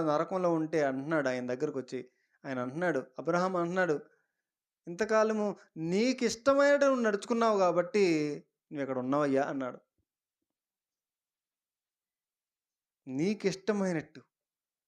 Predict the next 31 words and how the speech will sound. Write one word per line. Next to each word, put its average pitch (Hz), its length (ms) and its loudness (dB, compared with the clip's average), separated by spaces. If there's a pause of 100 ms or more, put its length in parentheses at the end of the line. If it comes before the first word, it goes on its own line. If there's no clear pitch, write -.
(200)
మన 147 160 -4
ఇష్టం 139 340 -4
ఎలా 180 200 2
ఉంటదంటే, 151 440 -2 (360)
మన 139 140 -2
శరీరం 180 460 0
ఎప్పుడు 156 420 0
ఈ 139 80 0
లోక 139 260 2
సంబంధంగానే 143 760 -2
ఉంటది. 120 300 -8
మన 123 140 -8
మైండ్ 143 400 0 (340)
ఈ 143 140 0
దేహంలో 220 680 2
ఉన్నప్పుడు, 196 480 2 (500)
ఈ 135 100 -2
దేహం, 151 520 0
శరీర 196 440 2
స్వభావం 175 580 0
మనల్ని 156 380 2 (280)
ఎప్పుడు 196 580 4
ఈ 156 200 2
లోక 156 280 2
సంబంధమైనటువంటి 156 880 0
వాటి 139 240 2
మీదకి 139 300 -2
మన 135 140 0
దృష్టిని 120 380 -8
తీసుకెళ్తూ 151 520 -14
ఉంటుంది. 147 400 -12